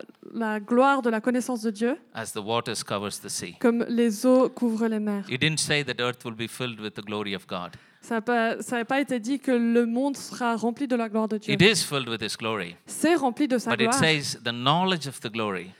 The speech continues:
Speaker 1: Mais c'est la, la connaissance de la gloire.
Speaker 2: That knowledge is made through the arrows.
Speaker 1: La connaissance est faite à travers ces flèches.
Speaker 2: I want to ask three questions to reflect for you the rest of the week and the, all through, all through your life.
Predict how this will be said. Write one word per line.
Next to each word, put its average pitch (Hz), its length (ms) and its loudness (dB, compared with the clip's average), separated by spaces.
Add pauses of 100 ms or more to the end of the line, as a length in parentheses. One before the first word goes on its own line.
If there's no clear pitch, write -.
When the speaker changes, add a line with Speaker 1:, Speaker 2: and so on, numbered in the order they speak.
(120)
Speaker 1:
Mais 233 120 0
c'est 240 160 0
la, 226 100 0
la 233 360 0
connaissance 254 840 0
de 226 100 -2
la 202 140 -2
gloire. 202 420 -4 (100)
Speaker 2:
That 98 160 -6 (120)
knowledge 110 420 -2
is 110 200 -8
made 107 320 -6
through 95 200 -8
the 92 140 -4
arrows. 85 520 -6 (120)
Speaker 1:
La 220 120 -2
connaissance 240 840 -2 (160)
est 226 120 -4
faite 220 280 -6
à 226 120 -6
travers 220 440 -6
ces - 180 -8
flèches. 208 480 -10
Speaker 2:
I 127 40 0
want 156 100 2
to 160 60 4
ask 151 280 0
three 139 220 0
questions 123 560 -4
to 104 100 -4
reflect 101 560 -6 (240)
for 90 300 -6
you 104 180 -6
the 101 120 -8
rest 101 280 -4
of 98 80 -14
the 110 100 -8
week 117 360 -6
and 117 160 -6
the, 113 180 -10 (580)
all 107 140 -2
through, - 220 -10
all 107 140 0
through 110 180 -4
your 110 100 0
life. 123 320 -4